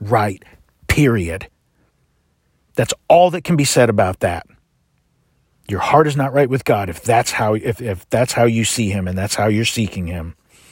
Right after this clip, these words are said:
And you forgive me, please. I went longer on that than I intended, but, uh, clearly there's some personal stuff there. I really want to focus on the light of the truth regarding seeking the face of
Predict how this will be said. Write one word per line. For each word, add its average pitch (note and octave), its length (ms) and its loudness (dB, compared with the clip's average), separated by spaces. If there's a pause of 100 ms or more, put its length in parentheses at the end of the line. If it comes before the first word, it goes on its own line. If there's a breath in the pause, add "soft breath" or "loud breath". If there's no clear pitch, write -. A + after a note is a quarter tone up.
(120 soft breath)
And G2 80 -4
you A2+ 80 0
forgive C3 320 4
me, C3 120 2
please. A2 520 0 (280 loud breath)
I A2+ 100 2
went C#3 200 4
longer D#3+ 340 4
on D3 160 0
that D3 220 2
than D3 120 2
I C#3+ 100 2
intended, B2+ 580 0
but, G2+ 160 2 (1040)
uh, F#2 220 -10
clearly A#2 420 2 (160)
there's G#2+ 180 -4
some G2+ 160 -10
personal F#2+ 340 -4
stuff E2+ 260 -6
there. F2+ 180 -4 (460 loud breath)
I A#2 80 4
really D#3 640 6
want C#3+ 420 2
to D#3+ 100 0
focus - 760 2 (400 loud breath)
on B2+ 180 0
the A#2 140 4
light A2 560 4 (120)
of A#2 220 0
the A2 140 0
truth - 880 0 (360 loud breath)
regarding B2+ 520 2
seeking F#3+ 580 2
the F3 120 2
face C#3 420 2
of G#2 100 -6